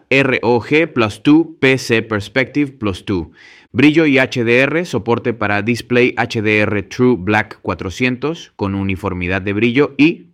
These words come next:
contraste profundo. Display Ninja plus three at R O G plus three, Windows Central plus three.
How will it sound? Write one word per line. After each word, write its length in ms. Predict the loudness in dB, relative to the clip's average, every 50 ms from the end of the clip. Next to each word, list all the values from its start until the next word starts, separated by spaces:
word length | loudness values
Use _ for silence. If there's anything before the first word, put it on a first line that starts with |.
| _ -8
contraste 560 | -6 -6 -4 -4 -2 -2 -4 -2 -4 -6 -6
profundo. 600 | -6 -6 -8 -6 -6 -6 -6 -6 -6 -8 -8 -10 _ _ -8
Display 460 | -4 -4 -4 -2 0 0 2 2 2
Ninja 640 | 2 0 0 0 0 0 2 2 0 0 -2 -4 -2
plus 380 | 2 2 2 2 0 -2 -6 -2
three 360 | 0 2 2 2 2 0 -2
at 220 | -2 -2 -2 -4 -4 -2
R 360 | 0 2 2 2 0 -2 -2 0 0
O 160 | 0 0 0
G 260 | 0 0 0 0 0
plus 380 | 0 -2 -2 -4 -4 -4 -6 -4
three, 340 | 0 2 2 2 0 -2 -4
Windows 460 | -2 -2 0 0 0 0 -2 -2 -4
Central 540 | -2 -2 -2 -2 -2 -2 -4 -4 -4 -4 -4
plus 320 | -2 -2 -2 -2 -4 -6 -6
three. 380 | -2 0 0 0 -2 -6 -10